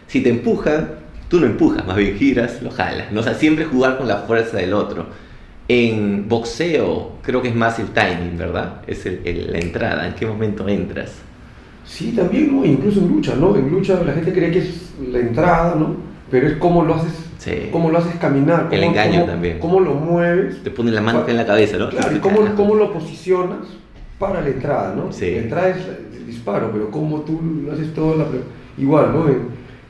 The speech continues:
Speaker 2: que, de parte de golpe es un, es un poco más de reacción, un poco más de leer, ¿no?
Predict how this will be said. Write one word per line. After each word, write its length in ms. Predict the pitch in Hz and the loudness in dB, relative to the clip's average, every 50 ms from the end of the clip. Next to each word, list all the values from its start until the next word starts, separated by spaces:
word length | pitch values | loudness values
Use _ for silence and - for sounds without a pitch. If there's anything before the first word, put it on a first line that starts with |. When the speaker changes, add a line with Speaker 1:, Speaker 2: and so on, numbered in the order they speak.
| - - - | -20 -16 -8
Speaker 2:
que, 180 | - 180 180 175 | -6 -4 -4 -2
de 140 | 170 196 196 | -2 -2 -2
parte 260 | 202 - 220 214 214 | -2 -2 0 4 6
de 60 | 196 | 6
golpe 260 | 202 214 220 220 220 | 8 8 6 6 4
es 60 | 202 202 | 4 2
un, 120 | 202 202 - 190 | 2 2 4 2
es 100 | 190 190 | 2 2
un 80 | 190 | 2
poco 180 | 196 196 196 190 | 0 0 0 2
más 140 | 185 190 185 | 2 4 4
de 60 | 190 | 4
reacción, 460 | 190 170 156 - - - 165 170 175 - - - | 2 2 0 0 -2 -2 0 0 2 2 0 -4
un 60 | - | -4
poco 180 | - 156 156 151 | -4 -2 -2 0
más 160 | 147 151 151 | 0 2 2
de 80 | 147 143 | 2 2
leer, 500 | 131 131 135 143 147 151 156 - - - - - - - - - - - - | 4 6 6 6 6 4 0 -4 -6 -10 -14 -14 -14 -16 -16 -16 -16 -16 -8
¿no? 400 | - 123 143 - 165 - - - | -2 2 2 2 2 0 -2 -6